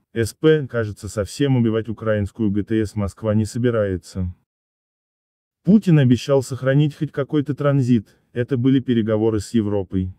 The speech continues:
Шла речь о том, что десять-пятнадцать миллиардов кубометров транзита через Украину, общий объём украинского транзита около ста миллиардов кубометров,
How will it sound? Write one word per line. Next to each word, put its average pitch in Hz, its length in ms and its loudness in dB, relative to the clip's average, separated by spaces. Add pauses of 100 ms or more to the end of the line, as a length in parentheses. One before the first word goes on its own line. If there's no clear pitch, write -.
(160)
Шла 113 320 2
речь 123 220 0
о 127 80 -2
том, 139 240 2
что - 180 -4
десять-пятнадцать 135 1300 -2
миллиардов 123 480 2
кубометров 117 600 0
транзита 117 500 0
через 131 240 -4
Украину, 131 640 0 (240)
общий 139 360 -4
объём 127 340 2
украинского 123 600 -2
транзита 113 560 2
около 110 260 -2
ста 131 260 0
миллиардов 120 520 2
кубометров, 113 720 -2